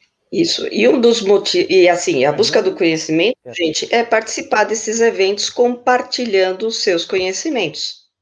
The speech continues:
Speaker 1: Esse é um, tá? Essa é uma forma como a gente faz, tá? Renan estará em mais duas, é, palestras esta sa-, é, no cenid, tá?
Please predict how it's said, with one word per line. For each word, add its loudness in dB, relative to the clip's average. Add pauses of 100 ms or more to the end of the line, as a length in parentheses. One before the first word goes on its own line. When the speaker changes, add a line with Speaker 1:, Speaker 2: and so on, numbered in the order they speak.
(160)
Speaker 1:
Esse 0
é 2
um, -2 (760)
tá? -2 (460)
Essa -4
é 2
uma -2
forma -4 (680)
como -6
a -4
gente -10
faz, -8 (640)
tá? -4 (180)
Renan 2
estará 2
em 0
mais -2
duas, -4 (380)
é, 0
palestras -4
esta -8
sa-, -10
é, -4
no -12
cenid, -8
tá? -6